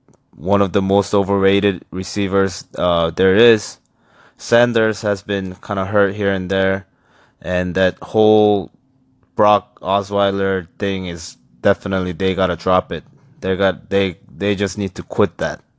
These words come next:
asap. On the other hand, uh, Colts came into the season thinking, "Oh, what are we doing?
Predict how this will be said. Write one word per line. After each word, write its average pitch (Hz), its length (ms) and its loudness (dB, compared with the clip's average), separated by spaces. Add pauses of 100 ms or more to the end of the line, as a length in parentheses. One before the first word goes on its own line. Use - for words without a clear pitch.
(500)
asap. 92 560 -4 (1200)
On 123 200 4
the 131 100 6
other 151 240 6
hand, 131 240 2
uh, 113 420 4
Colts 135 380 0
came 131 240 0
into 123 220 -4
the 117 80 -4
season 117 400 -6
thinking, 113 500 0
"Oh, 110 220 6
what 113 160 4
are 135 80 6
we 139 120 2
doing? 131 500 0